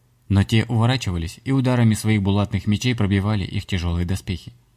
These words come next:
Секирами и топорами пробивались шлемы нападавших. Кони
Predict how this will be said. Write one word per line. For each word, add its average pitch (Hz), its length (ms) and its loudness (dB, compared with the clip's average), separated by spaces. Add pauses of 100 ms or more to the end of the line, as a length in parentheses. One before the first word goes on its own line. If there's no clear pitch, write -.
(640)
Секирами 101 560 2
и 117 140 -2
топорами 104 580 0 (180)
пробивались 120 560 4
шлемы 95 280 0
нападавших. 92 680 -4 (800)
Кони 95 320 0